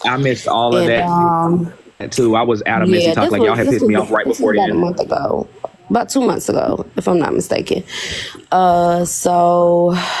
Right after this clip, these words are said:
Speaker 2: what happened? We were in my live, and I asked a question because Slim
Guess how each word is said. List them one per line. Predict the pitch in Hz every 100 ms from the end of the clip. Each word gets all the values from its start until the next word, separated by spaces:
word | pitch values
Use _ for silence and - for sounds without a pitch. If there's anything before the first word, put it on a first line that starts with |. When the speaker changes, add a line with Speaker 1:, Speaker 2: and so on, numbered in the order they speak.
| -
Speaker 2:
what | 190 220
happened? | 180 165 160 - 87 - - - - - _ - - -
We | 185 202
were | 220
in | - 190
my | 208 202
live, | 202 190 185 180 180 180 180 180 180 - _ -
and | 175 180 175 175 175 175 -
I | 160 180
asked | - 185 185 -
a | 156
question | - 196 180 180 - 180
because | 175 180 175 -
Slim | - 180 180 175 175 170 175 180